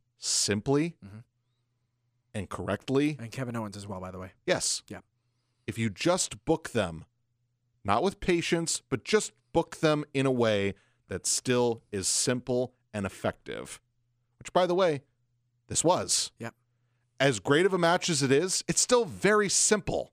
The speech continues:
Speaker 2: Yeah.
Speaker 1: That's what I love about this match, is the fact that in amongst the fact that you have two of the better performers in the company, again, I've said it a million times, I'll say it again, the best wrestler on the planet,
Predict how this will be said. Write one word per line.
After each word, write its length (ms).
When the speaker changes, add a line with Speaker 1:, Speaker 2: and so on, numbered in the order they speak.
Speaker 2:
Yeah. 140
Speaker 1:
That's 300
what 140
I 60
love 220
about 260
this 200
match, 320
is 120
the 80
fact 320
that 160
in 120
amongst 340
the 60
fact 240
that 40
you 80
have 120
two 220
of 60
the 80
better 500
performers 840
in 160
the 80
company, 480
again, 380
I've 140
said 240
it 160
a 100
million 340
times, 280
I'll 60
say 160
it 60
again, 260
the 60
best 240
wrestler 300
on 100
the 60
planet, 380